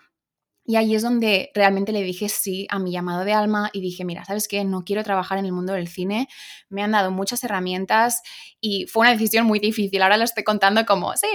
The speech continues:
hice eso". Me costó un montón decidir volver, me, me costó un montón decidir hacer una transición de, de carrera, pero era algo tan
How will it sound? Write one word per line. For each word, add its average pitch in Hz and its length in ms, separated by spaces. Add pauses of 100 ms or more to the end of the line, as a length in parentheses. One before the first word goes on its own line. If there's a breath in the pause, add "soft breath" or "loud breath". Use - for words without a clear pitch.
hice 277 320
eso". 247 240
Me 196 100
costó 202 300
un 208 100
montón 196 460
decidir 202 360
volver, 202 540
me, 180 260
me 190 140
costó 196 320
un 214 80
montón 202 560
decidir 196 460 (500 loud breath)
hacer 202 200
una 214 80
transición 196 600
de, 196 320
de 185 160
carrera, 208 540
pero 190 260 (640 loud breath)
era 247 280
algo 294 200
tan 269 640